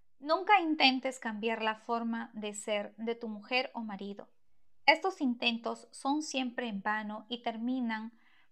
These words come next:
por destruir el orgullo y la autoestima del otro. Es más, despiertan un espíritu de resentimiento que puede resultar fatal para el lazo del matrimonio.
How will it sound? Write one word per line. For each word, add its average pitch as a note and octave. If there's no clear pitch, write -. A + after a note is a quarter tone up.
por B3
destruir B3+
el D4+
orgullo A#3
y A#3
la A3+
autoestima G#3+
del F#3
otro. F#3
Es B3
más, G#3+
despiertan C#4+
un B3
espíritu B3
de A#3
resentimiento A3
que B3
puede C4+
resultar A#3
fatal A3
para G#3+
el G3
lazo G#3
del A#3+
matrimonio. G#3